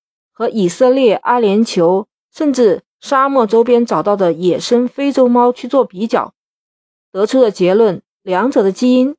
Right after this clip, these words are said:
几乎是相同的，营养需求上基因没有发生任何的变化。那家猫在营养需求上与狮子、老虎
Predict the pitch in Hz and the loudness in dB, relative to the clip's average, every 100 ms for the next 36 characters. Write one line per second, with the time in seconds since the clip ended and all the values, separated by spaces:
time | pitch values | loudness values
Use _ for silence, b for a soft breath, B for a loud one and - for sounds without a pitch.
0 | _ - 180 165 - 247 - 220 - 233 | _ -6 -2 -2 -4 -8 -4 -4 -2 -4
1 | - - - 208 196 - _ _ _ _ | -6 -14 -6 -4 -4 -12 _ _ _ _
2 | _ 208 226 294 202 202 285 285 190 190 | _ -2 0 2 0 -2 -2 0 0 0
3 | 202 180 - 240 247 226 190 240 185 208 | -4 -4 -2 0 2 2 2 2 0 -4
4 | 208 214 294 269 165 175 202 185 185 196 | -2 -2 0 -2 -4 -6 -4 -4 -4 -6
5 | 180 - _ _ _ _ _ _ 262 240 | -8 -8 _ _ _ _ _ _ -4 -2
6 | - 277 277 285 294 262 185 202 269 196 | 0 0 2 0 2 0 2 2 2 -2
7 | - 285 247 180 208 180 - 180 180 - | -2 -2 0 -2 -2 -6 -6 -4 -4 -2
8 | 285 294 208 165 160 185 240 180 - | -2 0 0 2 2 2 0 -6 -8